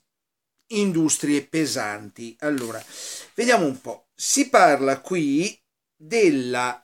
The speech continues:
eh, del distacco dell'Ansaldo dalla sua acciaieria,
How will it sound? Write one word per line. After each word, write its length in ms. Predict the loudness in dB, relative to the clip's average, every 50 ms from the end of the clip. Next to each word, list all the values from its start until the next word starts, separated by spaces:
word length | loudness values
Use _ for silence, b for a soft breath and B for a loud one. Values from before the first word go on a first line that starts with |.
| _
eh, 540 | -2 0 2 4 6 6 6 4 4 0 -6 _ _
del 340 | -8 -6 -4 -4 -4 -4 0
distacco 760 | 2 4 4 4 4 4 4 2 2 0 -4 -8 -6 -6
dell'Ansaldo 1160 | -6 -4 0 0 2 2 4 2 2 2 2 0 0 2 2 0 0 -2 -2 0 0 0 B B B B B B B
dalla 280 | B 0 2 2 4 4
sua 420 | 4 2 2 2 2 2 0 -2 0
acciaieria, 1120 | 0 0 0 0 0 0 4 4 4 6 6 6 4 4 4 0 0 2 4 4 4 2